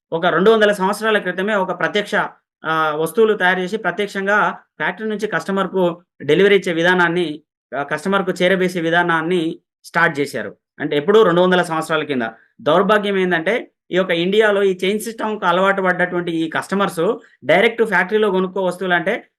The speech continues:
డైరెక్ట్ ఫ్యాక్టరీలో కొనుక్కోమని చెప్పిన వ్యక్తిని "ఇది చైన్ సిస్టమ్ కదా, ఇది అటే ఎంఎల్ఎం కదా, ఇది అందరిని ఇరికించాలి కదా", ఇట్లాంటి అపోహతోటి ఈ వ్యవస్థకి, ఈ పరిశ్రమకు దూరం ఉంటున్నాడు. ఇక్కడ ఏమైతుందంటే, మీ ఇంటి పక్కన కిరాణా కొట్టు ఉంది, వాడు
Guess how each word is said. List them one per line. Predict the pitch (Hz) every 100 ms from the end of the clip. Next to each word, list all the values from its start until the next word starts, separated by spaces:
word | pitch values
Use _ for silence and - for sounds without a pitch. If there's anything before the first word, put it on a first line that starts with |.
| _ -
డైరెక్ట్ | 127 175 220 247
ఫ్యాక్టరీలో | 202 180 214 226
కొనుక్కోమని | 220 185 196 226 226 220 214
చెప్పిన | 190 180 233
వ్యక్తిని | 226 214 220 220
"ఇది | 208 202
చైన్ | 196
సిస్టమ్ | 196 185 196
కదా, | 185 180 180 180 _ _
ఇది | 160 170
అటే | 160 160 180
ఎంఎల్ఎం | 170 185 196 190
కదా, | 170 170 175 175 _ -
ఇది | 160 170
అందరిని | 156 180 175
ఇరికించాలి | 156 156 196 185 175
కదా", | 170 165 -
ఇట్లాంటి | 190 185 220 208
అపోహతోటి | 175 208 190 185 180 196 185 190 - _
ఈ | 165 170 165 147
వ్యవస్థకి, | 160 190 214 208 208
ఈ | 185
పరిశ్రమకు | 165 175 190 185 180
దూరం | 156 165 160
ఉంటున్నాడు. | 139 120 110 - _
ఇక్కడ | - 143
ఏమైతుందంటే, | 202 233 208 175 151 180 156
మీ | 156 180
ఇంటి | 190
పక్కన | 220 214 202
కిరాణా | 185 185 190
కొట్టు | 190 170
ఉంది, | 165 214
వాడు | 196 175 180